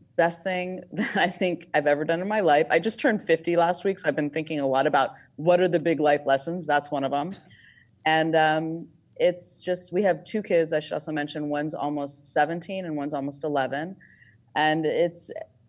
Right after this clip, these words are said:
our whole family's favorite day of the week. And the longer we were doing it, the more addicted society was. Oh, there was a sense of urgency. "Wow, I have to share this free and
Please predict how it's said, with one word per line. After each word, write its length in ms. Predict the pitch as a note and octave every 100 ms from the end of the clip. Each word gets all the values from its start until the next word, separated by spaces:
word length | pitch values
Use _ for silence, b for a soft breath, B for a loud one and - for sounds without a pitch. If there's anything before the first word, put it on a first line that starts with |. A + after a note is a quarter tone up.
| - D3
our 160 | F3 F#3+
whole 240 | F#3 G3
family's 440 | F#3+ F3+ F3 F3 E3+
favorite 280 | E3 D#3+ D#3+
day 140 | D3+
of 80 | D3
the 80 | D#3
week. 240 | D#3+ C#3+
And 100 | E3
the 60 | E3+
longer 400 | E3+ G3+ B3 A3
we 200 | F3 F3
were 140 | D#3
doing 400 | C#3+ G3 A3+ E3
it, 340 | C#3+ C#3+ C#3+ _ b _
the 80 | -
more 320 | F3+ F3 E3+
addicted 580 | D#3+ D#3+ E3+ - D3+ D3
society 600 | C#3+ - D3 D3 C#3+ C#3 C#3+
was. 140 | C#3 _ _ _ _ _ _ _ _ _ G3+
Oh, 200 | G3+ - -
there 80 |
was 120 | E3+ F3+
a 60 |
sense 220 | F3 D4
of 100 | A#3 - _
urgency. 500 | C4 D4+ C4 - D3+
"Wow, 180 | G#3 B3
I 60 |
have 240 | E3+ A3+ -
to 80 |
share 640 | F3+ - - G#3+ A3+ E3+ B B _
this 240 | - F#3 - _ _
free 560 | - A3 A#3+ C4 C4+ -
and 240 | F3 F#3